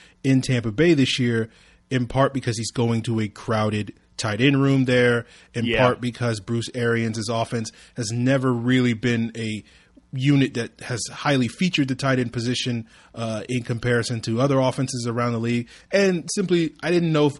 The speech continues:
Speaker 1: I didn't, from my perspective, I didn't really think Gronk was all that in his final year in New England, um,
Speaker 2: Mm-hmm.
Speaker 1: and won't necessarily have the benefit of the longevity they had in New England going to a new situation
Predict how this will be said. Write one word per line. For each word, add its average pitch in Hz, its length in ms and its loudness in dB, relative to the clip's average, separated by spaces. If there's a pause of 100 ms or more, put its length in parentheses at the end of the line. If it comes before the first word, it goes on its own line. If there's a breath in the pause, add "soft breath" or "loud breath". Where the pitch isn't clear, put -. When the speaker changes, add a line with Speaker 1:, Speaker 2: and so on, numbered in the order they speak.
Speaker 1:
I 151 100 0
didn't, 151 380 2
from 127 120 -2
my 139 380 0 (180)
perspective, 120 560 -6 (400 loud breath)
I 160 140 0
didn't 151 320 2
really 139 180 4
think 127 280 -2
Gronk 120 320 -2
was 110 280 -8 (140)
all 120 320 0
that 117 440 -4 (180)
in 135 160 -2
his 120 260 -2
final 120 260 0
year 120 200 4
in 113 100 0
New 110 160 -2
England, 165 400 0 (380 loud breath)
um, 113 520 0
Speaker 2:
Mm-hmm. 110 200 -8
Speaker 1:
and 117 360 -2
won't 123 380 -4
necessarily 127 640 -2
have 113 240 -4
the 113 80 -4
benefit 120 460 -4
of 110 280 -8 (360 soft breath)
the 120 60 -4
longevity 120 640 2
they 117 140 0
had 117 180 -2
in 113 120 -4
New 110 160 -2
England 110 360 -4
going 113 300 -2
to 113 140 -6
a - 20 -4
new 110 160 -2
situation 110 680 -4